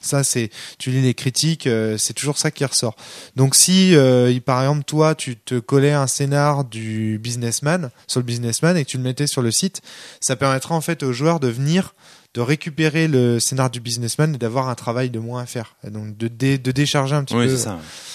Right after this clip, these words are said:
Speaker 1: Donc ça, ce serait, ce serait vraiment cool, quoi. Donc n'hésitez pas, même s'il y a des auditeurs qui, qui aiment Sens Mort et qui se disent, tiens, moi, je peux avoir un scénario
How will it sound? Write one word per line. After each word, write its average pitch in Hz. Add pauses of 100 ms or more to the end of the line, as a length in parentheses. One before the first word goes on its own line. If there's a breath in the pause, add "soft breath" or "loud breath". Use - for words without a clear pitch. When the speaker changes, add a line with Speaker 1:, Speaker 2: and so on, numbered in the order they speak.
(280 loud breath)
Speaker 1:
Donc 113
ça, 143
ce -
serait, 110
ce -
serait 120
vraiment 120
cool, 110
quoi. 101
Donc 123
n'hésitez 160
pas, 165
même 135
s'il 135
y -
a 120
des 120
auditeurs 131
qui, 107 (580)
qui 120
aiment 120
Sens 143
Mort 151
et 123
qui 107 (420 loud breath)
se -
disent, 131
tiens, 165
moi, 151
je 139
peux -
avoir 123
un 120
scénario 139